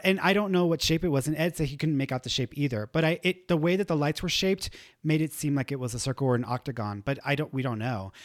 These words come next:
And I only felt like I heard one engine, and you could hear the engines there. Um, I, if you have two planes and two engines, you can hear it in kind of the way that it bounces off the, the a-, atmosphere.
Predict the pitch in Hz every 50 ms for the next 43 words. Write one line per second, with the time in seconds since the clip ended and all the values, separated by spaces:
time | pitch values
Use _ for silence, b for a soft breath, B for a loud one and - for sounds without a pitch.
0 | B B B B - 165 160 160 151 175 202 214 202 202 196 185 147 - - 147
1 | 160 151 143 - 139 127 117 123 123 113 110 110 113 117 123 147 165 160 170 165
2 | 160 180 185 185 185 - 143 135 135 135 131 - 120 - - 127 131 131 131 131
3 | - 123 117 120 123 123 135 135 131 - 165 160 170 180 175 B B B B B
4 | B B B - 147 139 131 127 120 113 - 123 - _ _ - 160 160 135 135
5 | 139 170 175 175 208 208 - - - - 151 147 147 143 - - 135 135 135 147
6 | 139 123 131 123 117 120 113 160 165 170 151 - 151 147 - 185 165 - - 165
7 | 165 196 220 214 - - 180 175 165 147 - - - 165 165 170 147 - 139 135
8 | 135 135 135 139 131 135 123 - - 123 123 127 - 139 120 131 123 123 - -
9 | 123 117 113 110 - - - 120 117 113 110 104 - 135 131 - 139 - - -
10 | 127 127 - - 156 143 - 196 190 196 202